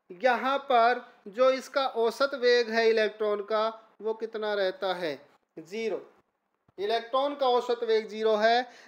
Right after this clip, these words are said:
एल लंबाई के चालक है। तो जब औसत वेग ज़ीरो है तो इसका मतलब ऐसा प्रतीत होता है कि इलेक्ट्रॉन जो है वो चालक धातु को नहीं छोड़ रहा है।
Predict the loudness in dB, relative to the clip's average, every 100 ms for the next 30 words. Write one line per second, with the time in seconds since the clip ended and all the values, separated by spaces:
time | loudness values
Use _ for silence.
0 | 2 4 4 2 2 2 2 0 0 0
1 | 2 0 2 0 0 -4 _ _ _ 2
2 | 2 0 0 0 4 2 4 0 2 2
3 | 2 0 -8 0 2 4 4 2 -4 _
4 | _ -10 -8 -2 -2 0 -4 2 2 2
5 | 0 -18 _ 2 2 2 0 0 -6 -6
6 | -6 -6 -2 0 2 2 0 -12 -6 0
7 | 2 2 -2 -4 -4 -2 -2 2 2 2
8 | 0 -4 _ 0 0 0 0 0 0 -2
9 | -2 -2 -6 -10 -8 -8 -8 -12 -14 -8
10 | -6 -4 -4 -4 -4 -8